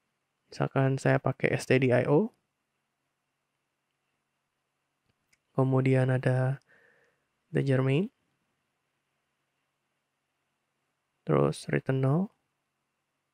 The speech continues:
Nah, terus di sini teman-teman buat nih. Misalkan integer age sama dengan lima. Nah, si integer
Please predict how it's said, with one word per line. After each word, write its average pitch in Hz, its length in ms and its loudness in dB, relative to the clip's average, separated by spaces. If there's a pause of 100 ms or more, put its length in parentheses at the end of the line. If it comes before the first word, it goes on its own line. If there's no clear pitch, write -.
(1600)
Nah, 135 240 2
terus 175 160 2
di 185 100 4
sini 190 140 4
teman-teman 175 420 6
buat 175 220 6
nih. 170 160 2 (1120)
Misalkan 147 560 2 (720)
integer 165 640 2 (280)
age - 520 -6 (1800)
sama 147 320 0
dengan 165 400 0
lima. 135 320 -2 (960)
Nah, 127 240 -2 (400)
si - 560 4
integer 156 640 6